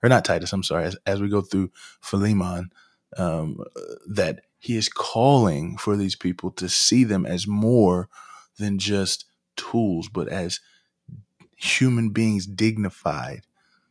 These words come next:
because they're brothers and sisters in Christ. And with that, man, uh, there had been a lot of releasing of slaves to be freed. Now, there's a whole discussion on that stuff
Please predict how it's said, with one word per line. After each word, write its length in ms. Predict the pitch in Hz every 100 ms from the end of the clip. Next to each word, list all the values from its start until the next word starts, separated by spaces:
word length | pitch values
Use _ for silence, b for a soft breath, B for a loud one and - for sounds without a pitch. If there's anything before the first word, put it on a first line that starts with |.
| _ _ _ _ _ _ _
because 320 | 110 - 107
they're 160 | 104 101
brothers 400 | 90 98 101 95
and 100 | 92
sisters 380 | - 90 87 87
in 120 | 82
Christ. 540 | - - 90 - - - _ _ _ _ -
And 180 | 95 98
with 220 | 127 82
that, 260 | 87 78
man, 300 | 73 82 92
uh, 360 | 80 82 78 55
there 200 | 78 107
had 200 | 101 101
been 300 | 92 98 95 B B B _
a 100 | 92
lot 200 | 98 98
of 100 | 92
releasing 640 | 92 90 101 107 - 82
of 120 | 69
slaves 680 | - 62 73 69 - - - - _ _ _ _ _ _ _ _ _
to 160 | - 107
be 200 | 101 101
freed. 500 | - - 69 64 - _ _ _ _ _ _ b b -
Now, 80 |
there's 140 | 135 147
a 60 |
whole 160 | 135 139
discussion 480 | 123 - 117 107 107
on 160 | 104
that 120 | 101 95
stuff 640 | - 98 92 - - -